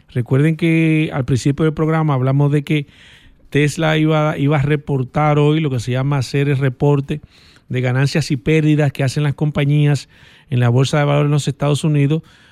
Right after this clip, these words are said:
Recuérdense que cuando las compañías son públicas, cuando usted puede,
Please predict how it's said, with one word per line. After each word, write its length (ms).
Recuérdense 580
que 320
cuando 220
las 80
compañías 480
son 180
públicas, 640
cuando 260
usted 240
puede, 460